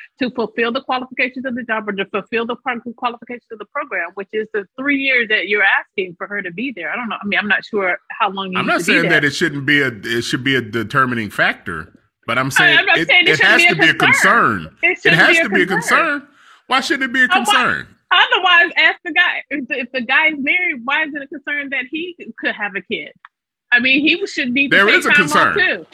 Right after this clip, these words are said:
Speaker 2: It is a concern. It's a concern that men may want to have paternity leave, and, and I would have the exact same concern about a man who would seek to, to want to be out
Speaker 1: But
Speaker 2: for
Speaker 1: then
Speaker 2: six
Speaker 1: just say
Speaker 2: weeks
Speaker 1: it's
Speaker 2: for
Speaker 1: a
Speaker 2: paternity
Speaker 1: concern for
Speaker 2: leave.
Speaker 1: both.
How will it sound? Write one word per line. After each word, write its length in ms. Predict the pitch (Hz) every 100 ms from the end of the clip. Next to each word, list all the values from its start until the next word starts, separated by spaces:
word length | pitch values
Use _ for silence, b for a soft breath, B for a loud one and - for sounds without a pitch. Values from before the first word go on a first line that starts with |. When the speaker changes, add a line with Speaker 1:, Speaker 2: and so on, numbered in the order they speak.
| b b _
Speaker 2:
It 160 | 165 190
is 200 | 262 302
a 80 | 196
concern. 600 | 156 131 151 101 67 - b b b
It's 180 | 139 156
a 80 | 180
concern 540 | 202 190 196 165 185
that 200 | 175 160
men 280 | 139 135 156
may 120 | 147
want 240 | 156 147 151
to 100 | 147
have 180 | 156 175
paternity 540 | 202 190 151 165 165
leave, 440 | 165 127 131 170 - B B -
and, 280 | 135 123 127
and 160 | 131 127
I 100 | 127
would 140 | 151 139
have 180 | 143
the 80 | 139
exact 420 | 110 101 131 156
same 260 | - 165 165
concern 640 | 170 175 208 214 156 160 -
about 280 | 117 131 127
a 40 |
man 320 | 120 151 214 156
who 140 | 143
would 200 | 135 127
seek 300 | - 143 -
to, 220 | 147 131 - -
to 60 | 120
want 240 | 127 139
to 180 | 131 127 B B _
be 140 | 151 147
out 120 | 151
Speaker 1:
But 60 | 427
Speaker 2:
for 60 |
Speaker 1:
then 100 | 427
Speaker 2:
six 20 | 392
Speaker 1:
just 200 | 415 -
say 60 |
Speaker 2:
weeks 120 | 415 392
Speaker 1:
it's 80 |
Speaker 2:
for 80 | 349
Speaker 1:
a 40 | 330
Speaker 2:
paternity 500 | 415 339 370 359 359
Speaker 1:
concern 60 | -
for 80 |
Speaker 2:
leave. 80 | 302
Speaker 1:
both. 420 | 285 440 262 -